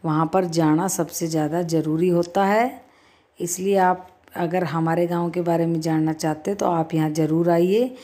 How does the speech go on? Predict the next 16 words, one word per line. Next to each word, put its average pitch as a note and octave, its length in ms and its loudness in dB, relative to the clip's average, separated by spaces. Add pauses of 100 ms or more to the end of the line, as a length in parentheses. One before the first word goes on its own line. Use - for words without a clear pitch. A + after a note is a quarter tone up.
(400)
क्या F3+ 180 2
आप E3+ 460 -2
मेरी E3+ 300 -2
इन E3+ 160 -2
बातों D#3 320 -2
से G#3 220 -4
सहमत D#3+ 760 0 (580)
नहीं E3 440 0
हैं? A#3+ 480 0 (340)
तो F#3 100 -4
मतलब F3 420 0
कहने F3 300 0
का F3+ 120 -2
उसका F3 260 -2
ये F3 340 4
है G3+ 340 0